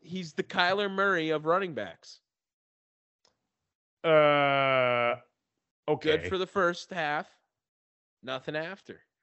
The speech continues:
Speaker 2: Okay, okay, okay. All right, we are now on the, uh, Las Vegas Raiders, who, tough luck, they got Henry Ruggs <laughs> right here.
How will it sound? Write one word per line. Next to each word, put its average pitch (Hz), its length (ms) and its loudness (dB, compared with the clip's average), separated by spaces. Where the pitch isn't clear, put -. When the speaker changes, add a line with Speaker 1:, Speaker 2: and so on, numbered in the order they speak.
Speaker 2:
Okay, 143 680 4
okay, 135 460 -2
okay. 101 480 -4
All 147 100 8
right, 139 120 8
we 208 200 8
are 170 160 8
now 156 320 6
on 151 320 2
the, 131 460 -2
uh, 113 320 2
Las 139 340 2
Vegas 135 340 -2
Raiders, 110 680 -2
who, 110 580 -2
tough 147 260 2
luck, 135 340 6
they 120 100 2
got 123 240 6
Henry 123 360 0
Ruggs 101 640 -2
<laughs> - 20 -16
right 104 320 -4
here. 110 580 -2